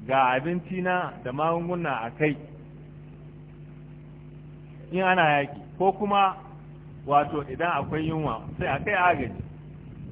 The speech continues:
Kaga wannan shi ma tausayi ne irin nasu. Saboda haka, Allah tabaraka wa ta'ala rahimi ne.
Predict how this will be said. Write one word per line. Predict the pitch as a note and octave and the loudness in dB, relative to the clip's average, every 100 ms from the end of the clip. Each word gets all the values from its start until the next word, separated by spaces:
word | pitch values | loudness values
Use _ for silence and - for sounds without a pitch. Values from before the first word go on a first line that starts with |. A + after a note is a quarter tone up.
| - | 2
Kaga | E3+ F#3+ | 2 4
wannan | G#3+ G#3+ F3+ - | 2 2 0 0
shi | G3 | 2
ma | G3 | 2
tausayi | F#3 D#3+ E3 A#3 | 2 2 4 4
ne | G3+ | 4
irin | F#3 F#3 D3+ | 2 2 2
nasu. | C3+ B2+ - - - - - - - - - - - - - - - - - - - - - - G#3 | 0 -2 -10 -16 -16 -18 -16 -16 -16 -16 -16 -18 -16 -18 -18 -18 -16 -16 -16 -18 -18 -18 -14 -4 2
Saboda | A3 G#3+ G#3 | 4 6 6
haka, | A3 B3 G#3 - - - - | 6 6 4 2 -12 -12 4
Allah | F#3 G#3+ G3+ F#3 | 8 12 12 10
tabaraka | E3 F3 F#3+ G3 F#3 | 8 8 8 6 4
wa | F#3 | 4
ta'ala | E3 D3+ E3+ E3+ F3+ | 4 2 4 6 10
rahimi | G#3+ F#3+ D3+ D3 | 10 8 2 0
ne. | C3+ | -2